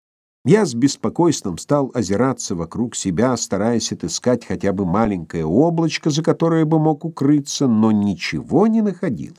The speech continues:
Взор мой, тоскливо блуждая, остановился на земле, где не без труда отыскал я болотистую местность Петербурга,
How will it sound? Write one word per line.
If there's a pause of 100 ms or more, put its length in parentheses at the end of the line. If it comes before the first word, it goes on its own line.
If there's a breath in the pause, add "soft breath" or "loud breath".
(1700)
Взор
мой,
тоскливо
блуждая, (1080 soft breath)
остановился
на
земле, (1120)
где
не
без
труда
отыскал
я
болотистую
местность
Петербурга,